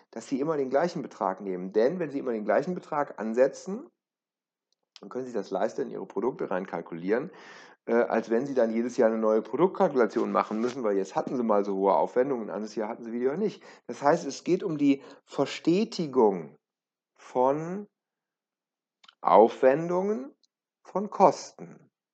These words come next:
Kalkulatorische Miete. Die Miete reflektiert ja die Tatsache, dass,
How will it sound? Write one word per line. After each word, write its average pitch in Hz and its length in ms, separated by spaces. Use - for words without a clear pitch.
Kalkulatorische 151 800
Miete. 160 600
Die 123 140
Miete 135 800
reflektiert 131 640
ja 165 60
die 139 160
Tatsache, 139 560
dass, 123 400